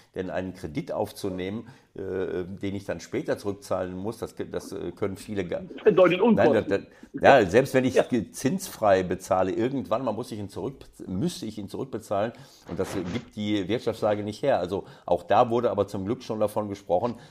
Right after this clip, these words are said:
Speaker 1: eben über Fördermittel zu sprechen. Also zu sagen, bestimmte Dinge geben wir den Leuten einfach. Ich kann nicht die Banken retten.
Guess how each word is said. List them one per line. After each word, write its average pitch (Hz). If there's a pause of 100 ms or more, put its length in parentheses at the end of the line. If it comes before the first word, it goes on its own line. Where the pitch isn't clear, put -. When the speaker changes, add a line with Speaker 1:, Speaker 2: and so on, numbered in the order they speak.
(120)
Speaker 1:
eben 104
über 98
Fördermittel 104
zu -
sprechen. -
Also 87
zu -
sagen, 101
bestimmte 107 (120)
Dinge 110
geben 107
wir 80
den 85
Leuten 85
einfach. 85 (360)
Ich -
kann 127
nicht 131
die 196
Banken 139
retten. 87